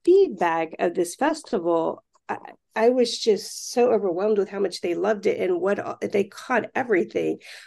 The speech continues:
from, um, you've mentioned several times the camera work. Like,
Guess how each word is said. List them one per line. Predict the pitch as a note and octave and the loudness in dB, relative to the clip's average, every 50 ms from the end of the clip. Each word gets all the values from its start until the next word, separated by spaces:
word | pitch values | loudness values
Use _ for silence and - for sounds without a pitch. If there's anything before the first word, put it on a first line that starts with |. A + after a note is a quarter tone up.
| - | -20
from, | - - - - - G#3+ G#3 G3+ G3+ G3 F#3+ F#3+ F#3 F3+ F3 F3 F3 - _ _ _ _ _ _ _ _ _ _ | -20 -20 -12 2 4 6 6 8 6 4 4 4 4 2 2 0 0 -6 _ _ _ _ _ _ _ _ _ _
um, | G#3 G#3 G3+ G3 G3 - | 4 4 4 4 2 0
you've | G3 A3+ B3 A3+ | 0 -2 0 4
mentioned | B3+ B3+ B3 G#3+ A3+ G#3+ G#3+ | 6 4 6 6 4 2 2
several | - A#3+ G#3+ G3+ G#3 F#3 | 4 0 2 2 2 -2
times | F3 - - A3 G#3+ G3+ G3+ | -2 -2 -2 0 2 2 0
the | G3 E3+ | -2 -6
camera | - - - A3 G#3+ G#3+ A3 G#3 F#3 | -8 -6 -2 0 2 2 2 2 2
work. | E3 D#3+ D#3 D3 C#3+ - - | 0 -4 -6 -6 -8 -6 -4
Like, | E3+ D#3+ C3 A#2 - | -4 -4 -4 -6 -10